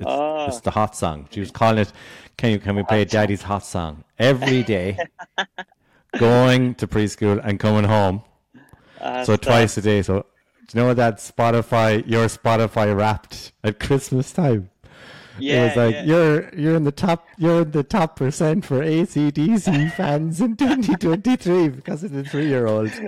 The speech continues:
Speaker 1: You're, you're
Speaker 2: listening to
Speaker 1: playing
Speaker 2: Daddy's
Speaker 1: the
Speaker 2: Hot Song."
Speaker 1: Highway
Speaker 2: But
Speaker 1: to
Speaker 2: yeah.
Speaker 1: Hell. <laughs>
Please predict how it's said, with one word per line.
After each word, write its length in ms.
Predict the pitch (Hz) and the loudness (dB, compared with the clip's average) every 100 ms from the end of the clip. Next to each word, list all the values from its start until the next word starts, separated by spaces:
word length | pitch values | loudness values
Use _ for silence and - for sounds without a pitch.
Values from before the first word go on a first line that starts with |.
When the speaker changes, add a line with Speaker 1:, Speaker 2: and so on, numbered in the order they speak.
| - | -6
Speaker 1:
You're, 100 | 151 | -4
you're 160 | 147 143 | -2 -2
Speaker 2:
listening 280 | 123 123 117 | -2 -6 -4
to 100 | 143 | -2
Speaker 1:
playing 100 | 143 | 0
Speaker 2:
Daddy's 300 | 110 - 113 | 0 -2 -2
Speaker 1:
the 60 | |
Speaker 2:
Hot 140 | 117 - | -4 -2
Song." 140 | 98 | -4
Speaker 1:
Highway 220 | 135 131 | -4 -4
Speaker 2:
But 80 | 131 | -6
Speaker 1:
to 100 | 123 | -2
Speaker 2:
yeah. 80 | 131 | -2
Speaker 1:
Hell. 240 | 135 127 - - - - - 165 - | -2 -4 -8 -16 -14 -12 -8 -6 -6
<laughs> 80 | 175 | -10